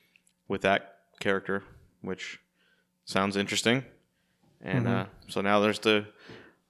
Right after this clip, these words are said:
Speaker 1: there's all kinds of rumors on who he's gonna bring back. I think people want him to bring back, um, Adam Driver, who, like, people he worked with on Star Wars.
Speaker 2: That'd be really cool.
Speaker 1: So, like, he, he already worked with Daniel Craig
Speaker 2: Yeah.
Speaker 1: in, in that, uh,
Speaker 2: Logan
Speaker 1: Logan
Speaker 2: Lucky.
Speaker 1: Lucky.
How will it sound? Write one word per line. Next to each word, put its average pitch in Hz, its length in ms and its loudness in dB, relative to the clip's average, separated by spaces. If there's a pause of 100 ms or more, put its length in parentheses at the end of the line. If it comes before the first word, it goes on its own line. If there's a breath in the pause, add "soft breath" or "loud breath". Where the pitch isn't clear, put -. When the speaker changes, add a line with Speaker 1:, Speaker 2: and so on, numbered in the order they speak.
(180)
Speaker 1:
there's 113 180 0
all 127 220 10
kinds 131 260 6
of 120 80 8
rumors 120 380 6
on 107 140 6
who 120 120 2
he's 107 140 6
gonna 107 160 2
bring 104 160 2
back. 104 280 8
I 107 40 -2
think 110 180 0
people 107 160 -4
want 107 200 6
him 101 40 -2
to 101 60 -2
bring 104 200 4
back, 98 340 6
um, 95 400 -2 (580)
Adam 98 220 -2
Driver, 127 520 6
who, 104 240 0 (240)
like, - 380 -4
people 110 200 2
he 113 140 6
worked 107 240 4
with 107 140 0
on 98 120 2
Star 113 280 6
Wars. 120 340 6
Speaker 2:
That'd 127 180 8
be 196 100 12
really 135 300 10
cool. 104 280 2
Speaker 1:
So, 101 80 0
like, 95 160 0
he, 113 120 4 (140)
he 135 180 6
already 127 200 12
worked 113 280 8
with 135 120 2
Daniel 135 260 6
Craig 139 320 8
Speaker 2:
Yeah. 143 160 10
Speaker 1:
in, 120 160 0
in 113 140 -2
that, 113 160 2
uh, 113 260 8
Speaker 2:
Logan 139 260 8
Speaker 1:
Logan 135 240 6
Speaker 2:
Lucky. 110 40 2
Speaker 1:
Lucky. 120 340 -2